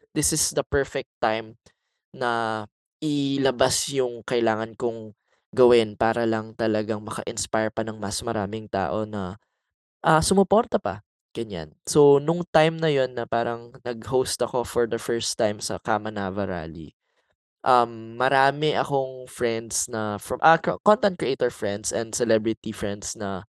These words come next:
"Wow, gusto ko rin tumulong. Paano ba yan? Paano ba,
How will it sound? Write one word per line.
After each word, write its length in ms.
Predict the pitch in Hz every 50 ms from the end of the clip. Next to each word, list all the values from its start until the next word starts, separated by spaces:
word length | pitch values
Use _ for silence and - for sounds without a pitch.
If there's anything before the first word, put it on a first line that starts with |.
| _ _ _ _ _ _ _ _ _ _ -
"Wow, 240 | - 196 208 214 220
gusto 320 | 202 180 208 - - - 202
ko 160 | - 208 202
rin 160 | 196 196 185
tumulong. 560 | - 190 175 165 165 151 143 139 139 139 135
Paano 320 | 135 - 139 139 139 143 131
ba 160 | 123 131 123
yan? 240 | 113 113 113 113 117 -
Paano 240 | - 117 117 120 113
ba, 320 | 110 113 110 107 104 104